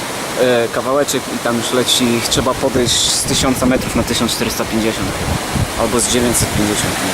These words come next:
tysiąc czterysta pięćdziesiąt. No, w ciuchu się tutaj tak zostawia. Zejście wyglądało w ten sposób. Trzeba bardzo ostrożnie, bo te kamienie są śliskie jak jasna cholera, nie? Ale woda jest po prostu, no, zimna, ale jaka c-,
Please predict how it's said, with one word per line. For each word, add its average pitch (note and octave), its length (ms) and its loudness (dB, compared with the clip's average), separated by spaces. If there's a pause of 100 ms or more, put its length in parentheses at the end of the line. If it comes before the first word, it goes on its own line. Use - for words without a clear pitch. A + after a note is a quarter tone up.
tysiąc - 240 -2
czterysta - 420 -2
pięćdziesiąt. - 400 0 (1300)
No, B2+ 60 2 (320)
w - 80 -2
ciuchu C#3 200 2 (120)
się B2 60 0
tutaj A2 260 -2
tak G#2+ 240 -2
zostawia. A#2+ 520 0 (760)
Zejście A#2+ 360 0
wyglądało G#2+ 600 -2 (1080)
w - 100 -2
ten - 100 0
sposób. A2 440 0 (1040)
Trzeba F3+ 220 4
bardzo E3+ 260 2
ostrożnie, D3 400 0
bo B2+ 100 0
te - 80 -6
kamienie C#3 280 2
są B2 140 2
śliskie C3 440 2
jak A2+ 120 2
jasna B2 260 0 (120)
cholera, A2+ 280 2 (120)
nie? A2 60 0 (680)
Ale C#3+ 120 2
woda A#2+ 360 0
jest A2+ 140 2
po A2 240 -4
prostu, - 220 -4 (180)
no, C#3+ 100 2
zimna, D#3 400 4
ale B2+ 200 4
jaka A#2+ 220 0
c-, - 460 0